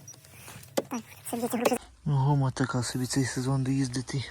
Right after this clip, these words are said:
Speaker 2: І все, гальмівний диск також має там вироботку на п'ятдесят відсотків ізношений. Вікно оригінал,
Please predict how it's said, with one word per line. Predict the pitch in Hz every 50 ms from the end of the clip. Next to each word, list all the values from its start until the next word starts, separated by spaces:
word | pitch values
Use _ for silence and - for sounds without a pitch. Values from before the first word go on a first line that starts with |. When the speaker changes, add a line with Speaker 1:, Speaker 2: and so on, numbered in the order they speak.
| - - - - - - - - - - - - - -
Speaker 2:
І | 147 139
все, | 135 127 - - - 160 160 160 143 127 -
гальмівний | 135 131 139 135 135 135 139 135 131
диск | 127 139 123 -
також | - 139 123 - 143 131 117 131
має | 131 135 135 127
там | - - 143
вироботку | 151 175 170 156 139 143 - - 151
на | 135 135
п'ятдесят | 127 - 139 135 123 - 139 131
відсотків | 123 127 - - 131 - - - 127
ізношений. | 127 117 120 135 131 117 - - 127 127 127 117 - - - - - - - - - - - - - - - - - - - - - - - - - - - - - - - - - - - - - - - - - - - - - - - - - - - - - - - - - - - - - - - - - - - -
Вікно | 123 123 - - 135 131 123
оригінал, | 120 123 127 120 131 139 139 151 151 147 147 135